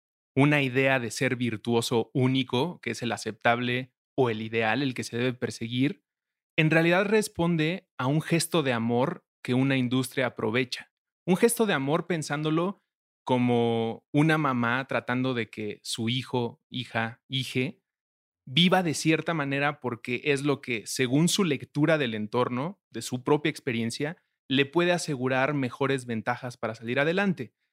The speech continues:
Si a la mamá la conviertes en el gobierno, en la iglesia, en la forma en la que se ha legislado el tema de sustancias psicodélicas, pues de entrada es un gesto de cariño, de no, no quiero que a mi ser querido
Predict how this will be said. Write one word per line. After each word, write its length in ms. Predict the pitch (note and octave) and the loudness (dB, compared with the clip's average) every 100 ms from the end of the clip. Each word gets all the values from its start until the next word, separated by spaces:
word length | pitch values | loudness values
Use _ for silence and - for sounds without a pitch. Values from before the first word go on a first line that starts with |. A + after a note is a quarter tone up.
| _ | _
Si 140 | - D3 | -4 0
a 60 | |
la 100 | C3+ | 2
mamá 260 | C#3+ C#3+ F3 | 2 2 2
la 120 | G3 | 2
conviertes 520 | F#3+ C3+ D3 D3 E3 | 0 0 0 -2 -6
en 140 | C3 A#2+ | -4 -4
el 120 | A2 | -2
gobierno, 640 | A#2 A2+ C#3+ D3+ D3+ D3+ | -2 2 4 4 2 -2
en 100 | C#3+ A#2+ | -2 -4
la 80 | |
iglesia, 720 | G#2+ A2 C#3 C#3+ - C#3+ C#3+ D3 _ _ - | -6 -4 -4 -4 -4 -4 -4 -10 _ _ -10
en 360 | A2 G#2+ G#2 - | -4 -2 -2 -2
la 180 | B2 B2 | 0 0
forma 380 | - C#3+ D#3+ D#3 | 4 2 4 0
en 60 | |
la 100 | C#3 | -2
que 80 | - | -6
se 100 | - | -4
ha 20 | |
legislado 580 | C3+ C3 - A2 A#2+ B2 | -2 -2 -6 -2 0 2
el 120 | B2 A#2+ | 0 -2
tema 240 | A#2+ B2 | -2 -2
de 60 | A2+ | -4
sustancias 840 | - - A2+ A2+ C3 A#2 A2+ - - | -8 -6 -4 -2 -2 -2 -4 -16 -14
psicodélicas, 920 | - A2 A2+ A#2 A#2+ A#2+ D#3 F#3 _ _ _ _ _ _ | -10 -4 0 0 -2 -2 -4 -4 _ _ _ _ _ _
pues 300 | C#3+ C#3+ - | 4 4 0
de 120 | C#3+ C#3 | 0 2
entrada 380 | B2+ F3+ G3+ | 2 2 2
es 140 | G#3 - | 2 0
un 80 | G3 | -2
gesto 320 | G3 F#3+ G3+ | -2 -2 -2
de 120 | D3 | -2
cariño, 400 | B2 C3 B3 G#3 | -2 0 2 2
de 100 | B2 | 2
no, 160 | C3+ - | 0 -2
no 220 | C#3+ D#3 | 0 -2
quiero 480 | - F#3 E3 D3 F#3 | 2 2 2 0 -4
que 120 | - | -6
a 40 | A#2 | -6
mi 520 | A2 A2 A2 - - - | -4 -4 -8 -12 -18 -12
ser 320 | - C3 B2+ | 0 0 2
querido 540 | D#3+ E3+ C3 C#3 G#3+ | 0 0 0 0 -2